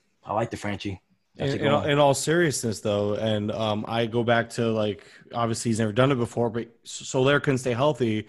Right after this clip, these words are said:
Speaker 2: Soler kind of, everyone thought he wasn't gonna be much. Royals got their hands on him, and look what Soler did when he broke out. I'm not
Speaker 1: Mm-hmm.
Speaker 2: saying Franchi can do that, but I just like to think that maybe if the Royals figured it out with one guy, maybe this change of scenery for him, a full off season now,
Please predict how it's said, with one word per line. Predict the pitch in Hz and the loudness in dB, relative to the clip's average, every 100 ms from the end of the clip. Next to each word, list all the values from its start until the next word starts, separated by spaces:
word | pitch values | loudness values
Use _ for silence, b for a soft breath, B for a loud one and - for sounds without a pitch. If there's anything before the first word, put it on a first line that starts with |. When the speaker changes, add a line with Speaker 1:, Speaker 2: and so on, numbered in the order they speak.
| B - | B -4
Speaker 2:
Soler | 139 135 135 | 2 4 4
kind | 127 147 139 | 2 -2 -2
of, | 123 | 0
everyone | 135 143 135 | 0 0 0
thought | 131 131 | 2 2
he | 127 | 2
wasn't | 127 131 123 | 2 0 0
gonna | 113 | 0
be | 143 | 0
much. | 160 113 110 - b b _ _ | 0 0 -2 -6 b b _ _
Royals | 131 127 139 127 | 0 4 4 4
got | 131 | -2
their | 107 | -2
hands | 117 160 127 | 0 2 4
on | 120 | 2
him, | 120 | 2
and | 113 117 | -2 -4
look | 131 131 | -4 -6
what | 120 | -6
Soler | 127 123 117 | -2 -2 0
did | 123 135 | 0 0
when | 113 | -2
he | |
broke | 107 107 143 | -4 -4 -4
out. | 139 110 - b b b | -4 -6 -10 b b b
I'm | 135 | 2
not | 143 | 4
Speaker 1:
Mm-hmm. | 131 | 4
Speaker 2:
saying | 135 | 2
Franchi | - 139 131 - 123 | 0 0 0 -2 -4
can | 123 117 | -4 -2
do | 139 | 0
that, | 131 120 | 2 0
but | 120 | -2
I | 117 | -4
just | 117 117 | -4 -6
like | 127 117 | -8 -8
to | |
think | 117 123 117 | -8 -8 -6
that | 120 | -4
maybe | 120 | -4
if | 113 | -4
the | 120 | -2
Royals | 123 120 - | -2 -2 -4
figured | 117 113 | -6 -2
it | 113 | 0
out | 110 | -2
with | 107 | -2
one | 110 139 127 | -4 -2 -2
guy, | 101 98 101 98 b b | -4 -8 -12 -16 b b
maybe | 135 135 127 127 | 0 2 2 0
this | 120 120 | -2 -4
change | - 127 110 | -4 -4 -4
of | |
scenery | - 143 131 127 | -8 -6 -2 -2
for | 127 127 127 | 0 0 2
him, | 120 | 0
a | |
full | 110 135 123 | -4 -2 0
off | 123 | 0
season | - 123 113 120 | -2 -6 -4 -4
now, | 117 117 113 113 | -4 -4 -6 -8